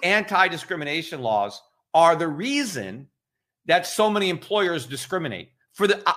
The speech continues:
based on the very characteristics that the laws are intending, uh, to protect, right? Because if you're a small business, and it's not as big a deal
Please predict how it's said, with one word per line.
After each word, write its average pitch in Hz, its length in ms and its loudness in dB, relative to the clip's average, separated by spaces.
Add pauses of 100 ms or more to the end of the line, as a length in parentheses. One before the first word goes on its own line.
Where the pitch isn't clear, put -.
(120)
based 240 260 2
on 214 140 6
the 196 60 2
very 240 280 6
characteristics 214 960 2 (460)
that 180 220 4
the 175 80 0
laws 165 680 6 (440)
are 151 400 4
intending, 151 800 -4 (160)
uh, 143 100 2
to 131 140 -8
protect, - 520 -4 (200)
right? 131 240 0
Because 151 260 -4
if 175 120 -4
you're 294 180 0
a 240 40 2
small 180 440 4
business, 131 380 -6
and 165 120 -2
it's 170 160 -8
not 240 220 0
as 190 140 -6
big 175 180 0
a 165 60 2
deal 135 440 0